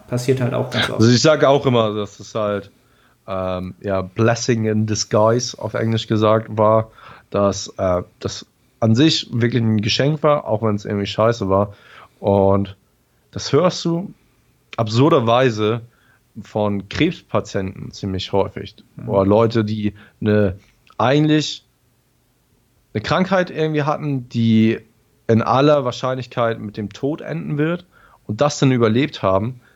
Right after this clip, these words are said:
Speaker 2: Ganz, ganz viele sagen dann halt oder berichten, dass das eine Wohltat war, so absurd es auch ist. Und obwohl die Zeit richtig scheiße für sie und ihr Umfeld war, es im Endeffekt einfach nur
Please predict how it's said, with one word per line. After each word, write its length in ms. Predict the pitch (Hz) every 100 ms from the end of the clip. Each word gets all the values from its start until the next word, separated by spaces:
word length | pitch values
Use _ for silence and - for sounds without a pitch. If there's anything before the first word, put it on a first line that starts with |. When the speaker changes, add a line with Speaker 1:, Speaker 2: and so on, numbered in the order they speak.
| _
Speaker 2:
Ganz, 200 | - 135
ganz 160 | - 135
viele 360 | - 151 135 113
sagen 380 | 117 127 120
dann 220 | 101 107 104
halt 140 | 101
oder 140 | 101
berichten, 600 | 92 104 104 110 - 104 101 - _ _ _ -
dass 200 | 101 -
das 380 | 120 113 - - _ _ _ _ _ _ _ _ _ -
eine 220 | 107 98
Wohltat 580 | 127 202 208 185 175 147
war, 360 | 156 165 - _ _ _ _ _ -
so 200 | 113 120
absurd 440 | 117 107 127 151
es 140 | 123 117
auch 160 | 110
ist. 340 | - 123 123 - _ _
Und 320 | - 110 107 -
obwohl 560 | 117 104 107 135 185 190
die 180 | - 117
Zeit 520 | - 143 139 107 -
richtig 280 | 143 113 -
scheiße 300 | 131 127 110
für 160 | 110
sie 220 | 101 120 143
und 120 | 117
ihr 160 | 113
Umfeld 380 | 117 147 - 95
war, 260 | 98 95 - _ _ _ _ _
es 140 | 120
im 120 | 117
Endeffekt 600 | 120 135 139 - 120 117 -
einfach 340 | 117 110 107
nur 360 | 113 113 113